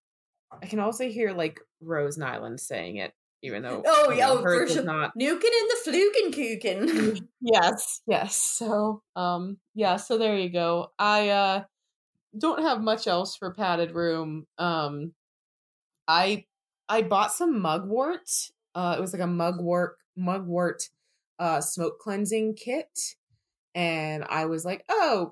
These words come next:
Speaker 1: cool. Like, that'd be cool." And as soon as I brought the mugwort into my house, I literally just set it on my table. I didn't even burn it. I have had the most horrific,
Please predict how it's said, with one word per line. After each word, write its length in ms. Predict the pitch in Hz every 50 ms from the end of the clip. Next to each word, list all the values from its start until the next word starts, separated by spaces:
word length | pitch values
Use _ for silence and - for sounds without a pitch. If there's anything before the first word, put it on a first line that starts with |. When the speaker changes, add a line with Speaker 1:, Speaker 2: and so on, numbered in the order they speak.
| - -
Speaker 1:
cool. 540 | 427 403 320 262 214 190 185 175 165 165
Like, 340 | 165 170 165 165 165 165 _ - - _ _ _ _ _ _ _ - 165
that'd 160 | 151 151 165
be 120 | 208 - _ -
cool." 300 | 359 - 285 277 233 -
And 140 | 170 175 165
as 180 | 160 - -
soon 160 | - 202 208
as 100 | 214 208
I 120 | 214 196 175
brought 200 | 180 190 175 -
the 60 | 190
mugwort 520 | 190 165 151 156 156 160 175 180 180 - -
into 260 | 165 165 170 175 175
my 140 | 160 156 151
house, 360 | 160 147 135 147 170 175 180 -
I 80 | 190
literally 280 | 190 202 220 240 233 208
just 120 | 180 175 -
set 140 | - 175 165
it 80 | - -
on 100 | 165 165
my 100 | 147 143
table. 340 | 147 - 147 135 147 170 185
I 80 | 175
didn't 160 | 151 135 151 147
even 220 | 147 139 131 - -
burn 220 | 113 117 135 160
it. 160 | 190 208 208 _ _ _ _ _ _ _ -
I 180 | - 160 165 175
have 120 | 208 196 165
had 240 | 180 175 160 156 160
the 80 | 170
most 240 | 165 160 165 165 - _ _ -
horrific, 880 | 175 170 160 156 160 156 160 160 165 175 175 - - 165 139 - -